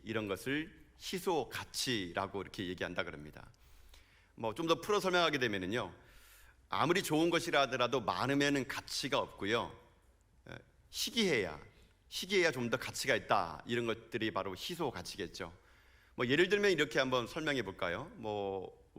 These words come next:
보석 중에 만약에 다이아몬드가 있다고 칩시다. 다이아몬드 사람들이 되게 귀하게 여기는 보석인데, 가치가 되게 높은 보석인데, 만약에 이 다이아몬드가 길거리의 돌멩이처럼 흔하다 그러면은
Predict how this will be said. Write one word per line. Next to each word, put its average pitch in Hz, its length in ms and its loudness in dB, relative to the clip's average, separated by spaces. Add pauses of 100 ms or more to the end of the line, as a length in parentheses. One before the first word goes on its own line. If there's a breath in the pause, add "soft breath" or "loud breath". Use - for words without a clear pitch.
(120)
보석 165 280 0
중에 156 200 0
만약에 117 360 2
다이아몬드가 127 600 2
있다고 95 200 -6
칩시다. - 440 -12 (400 soft breath)
다이아몬드 156 400 2
사람들이 170 360 -2
되게 131 280 0
귀하게 139 380 2
여기는 127 260 0
보석인데, 101 760 -2 (400 loud breath)
가치가 - 440 0
되게 127 220 0
높은 110 400 -4
보석인데, 95 760 -2 (100)
만약에 143 300 2
이 143 80 -2
다이아몬드가 123 840 0 (440 loud breath)
길거리의 165 680 2
돌멩이처럼 139 680 2
흔하다 - 400 2
그러면은 131 600 0